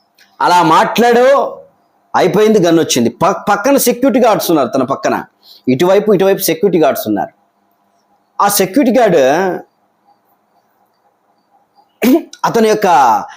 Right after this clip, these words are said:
స్థితిని చూసి అనుమానం వ్యక్తం చేశారు. తనని కూడా ఇన్వెస్టిగేషన్ చేస్తా ఉన్నారు. ఇప్పుడు మొబైల్ తీసుకొని వీడియో తీస్తా ఉన్నాడు. వీడియో తీస్తూ తీస్తూ టోపీ ఉంటది కదా,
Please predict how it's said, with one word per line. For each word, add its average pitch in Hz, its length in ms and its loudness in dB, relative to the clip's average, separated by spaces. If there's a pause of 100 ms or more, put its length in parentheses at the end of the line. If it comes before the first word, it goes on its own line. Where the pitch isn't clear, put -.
(180)
స్థితిని 240 500 0
చూసి 240 180 0
అనుమానం 233 340 2
వ్యక్తం 233 340 0
చేశారు. 160 460 0 (260)
తనని 202 200 2
కూడా 240 160 4
ఇన్వెస్టిగేషన్ 233 600 2
చేస్తా 220 340 0
ఉన్నారు. 202 240 2
ఇప్పుడు 113 280 -4 (2250)
మొబైల్ 196 480 2
తీసుకొని 196 400 2
వీడియో 202 240 4
తీస్తా 151 400 2
ఉన్నాడు. 117 500 -2 (580)
వీడియో 220 360 2
తీస్తూ 233 480 0
తీస్తూ 156 560 0 (1400)
టోపీ 208 240 2
ఉంటది 170 200 2
కదా, 180 220 0